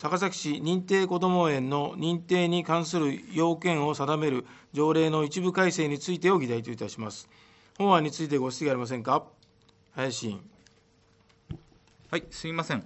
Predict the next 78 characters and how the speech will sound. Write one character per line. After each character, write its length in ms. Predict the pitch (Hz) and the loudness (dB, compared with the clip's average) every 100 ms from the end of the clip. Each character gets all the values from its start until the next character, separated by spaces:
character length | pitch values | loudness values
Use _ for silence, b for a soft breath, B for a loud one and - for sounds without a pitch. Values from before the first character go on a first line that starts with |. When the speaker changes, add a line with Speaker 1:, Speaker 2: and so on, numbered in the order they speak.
| - | -8
Speaker 2:
あ 100 | 135 | -8
の 80 | 143 | -6
ー、 960 | 143 135 131 131 127 127 123 123 123 123 - - 143 143 _ _ _ _ - | -6 -6 -4 -2 -2 -2 -4 -4 -4 -8 -14 -18 -18 -18 _ _ _ _ -10
こ 100 | 175 | -8
の 120 | 202 | -2
改 160 | 220 226 | -2 0
正 720 | 233 233 226 226 226 220 214 | 0 2 2 0 0 0 -2
が、 360 | 202 214 - - | 2 2 2 -4
ま 140 | 165 | -8
あ、 60 | 131 - _ - | -8 -10 _ -20
地 100 | - | -12
域 160 | 190 202 | -10 -4
限 160 | 214 214 | -4 -2
定 80 | |
保 140 | 208 220 | -2 -4
育 120 | 214 | -6
士 120 | - | -8
も 100 | 170 | -4
あ 60 | 123 | -4
り 80 | 123 | -4
ま 100 | 147 | -10
す 80 | |
け 80 | - | -6
れ 80 | 120 | -6
ど 80 | 104 | -4
も、 260 | 98 87 - | -6 -8 -10
児 140 | 110 147 | -10 -6
童 160 | 262 | -4
福 160 | 277 - | -6 -8
祉 140 | 285 | -4
法 100 | 277 | -2
の 100 | 277 | -2
改 180 | 269 262 | -2 -4
正 140 | 262 | -2
に 60 | 262 | -2
よ 80 | 254 | -2
っ 40 | |
て 100 | 254 | -4
虐 180 | 139 151 - | -8 -8 -8
待 160 | 262 285 | -6 -6
の 120 | 277 | -6
取 160 | 277 | -6
り 40 | 262 | -8
扱 220 | 262 240 | -8 -8
い 80 | 233 | -8
が 60 | 226 | -6
変 120 | 214 | -6
わ 80 | 214 | -6
っ 20 | |
た 120 | - | -8
っ 20 | 214 | -10
て 180 | - 190 | -6 -4
い 220 | 190 190 | -4 -6
う、 60 | 190 B B B B | -10 B B B B
あ 120 | 143 | -6
の、 200 | 143 139 | -4 -4
お 100 | 131 | -6
話 240 | 160 160 156 | -6 -8 -8
を 40 | |
伺 220 | 151 151 | -8 -8
っ 80 | 156 | -6
て 120 | 160 | -6
る 80 | 160 | -6
ん 60 | 135 | -6
で 80 | 113 | -6
す 100 | 107 | -8
が、 80 | |
こ 120 | 98 101 | -8 -10
れ 40 | |
具 180 | 90 117 | -8 -8
体 280 | - 294 285 | -6 -6 -6
的 160 | 294 | -8
に 140 | 277 - | -8 -6
ど 260 | 196 269 | -6 -6
ん 100 | 311 | -4
な 100 | 269 | -6
形 360 | 180 143 135 135 | -8 -8 -8 -8
に 280 | 123 120 | -6 -6